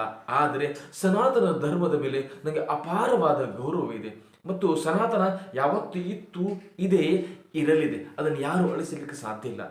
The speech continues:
So ಹೀಗಿದ್ದಾಗ, ಆ, ಜೈನ ಧರ್ಮದಿಂದ ಸನಾತನ ಧರ್ಮ ಅನ್ನೋದು ನನಗೆ ಅರಗಿಸಿಕೊಳ್ಳಲಿಕ್ಕೆ ಆಗಲಿಲ್ಲ.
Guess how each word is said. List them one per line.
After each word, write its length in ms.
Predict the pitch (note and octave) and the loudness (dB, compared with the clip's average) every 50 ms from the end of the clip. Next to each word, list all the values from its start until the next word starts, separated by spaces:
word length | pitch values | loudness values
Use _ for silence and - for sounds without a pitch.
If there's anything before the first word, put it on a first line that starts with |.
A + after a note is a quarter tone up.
| - - - - - | -14 -18 -20 -4 -2
So 80 | F#3+ - | -2 -2
ಹೀಗಿದ್ದಾಗ, 680 | - E3+ A#3+ C4+ - - - C#3 - C#3 - - - C3 - F#3+ F#3+ - - - - - - | 0 -2 -2 -2 -2 -2 0 2 2 2 2 2 2 2 2 2 0 -2 -4 -10 -12 -8 -4
ಆ, 260 | C3 B2 - - C3+ | -2 -2 -2 -4 -6
ಜೈನ 400 | B2+ - E3 F#3 - - C4 C4 C4 G#3+ D3+ | -4 2 4 4 4 4 4 2 2 2 2
ಧರ್ಮದಿಂದ 600 | D#3 D3+ E3+ G3+ A#3 B3+ B3+ A#3+ A#3+ A#3 A3 G3+ A3 G#3+ - - - - - - | 2 2 2 2 2 4 4 4 4 2 4 4 4 4 2 0 -2 -6 -10 -10
ಸನಾತನ 580 | D#3 - F#3 E3+ G3 A#3 A#3+ B3+ A#3+ A3+ F3+ D3 | -2 2 4 4 6 6 4 4 4 2 2 2
ಧರ್ಮ 260 | E3 E3+ F3 E3+ E3 | 2 2 2 2 2
ಅನ್ನೋದು 480 | E3 D#3 D#3+ E3 D#3 E3 D3+ D3+ D#3 D3+ - - - | 0 0 -2 -2 -2 -2 -2 -2 -2 -4 -8 -10 -8
ನನಗೆ 680 | C#3+ D3 D3+ D#3 D#3+ F3 G3+ A#3+ C4 - B3 G#3 F#3+ F#3+ F#3 - - - - - E3+ | -2 0 2 4 4 6 6 4 4 4 4 4 4 4 2 -2 -6 -8 -4 2 4
ಅರಗಿಸಿಕೊಳ್ಳಲಿಕ್ಕೆ 1000 | F3+ - - C#4 - D4 - - - - - G3 F#3+ F3+ F3 F3+ E3+ - - - | 4 6 4 4 2 2 0 0 -2 0 4 4 4 4 4 2 0 -2 -2 -2
ಆಗಲಿಲ್ಲ. 840 | - - - A2 A#2+ A#2+ - A2+ G2+ G2+ G2 F#2+ F2+ F#2 - - | -2 -2 -4 -4 -6 -6 -6 -8 -8 -8 -10 -10 -12 -14 -16 -20